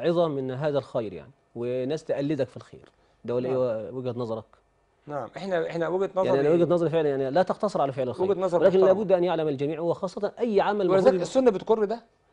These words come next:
Speaker 2: السنة أقرت الح-، ال-، ال-، الصدقة والحسنة في الخفاء وفي ال-، في العلنية.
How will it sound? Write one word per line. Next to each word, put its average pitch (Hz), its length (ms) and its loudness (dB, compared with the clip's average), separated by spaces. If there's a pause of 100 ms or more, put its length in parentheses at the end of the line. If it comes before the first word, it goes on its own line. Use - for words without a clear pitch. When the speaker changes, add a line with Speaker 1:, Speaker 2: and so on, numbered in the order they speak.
(280)
Speaker 2:
السنة 214 420 0
أقرت 196 340 0
الح-، 151 160 -4
ال-، 139 240 -6
ال-، 135 240 -6
الصدقة 180 420 -2
والحسنة 175 440 -4
في - 80 -12
الخفاء 147 460 -4
وفي 175 120 -6
ال-، 175 220 -6
في 165 60 -10
العلنية. 214 420 -6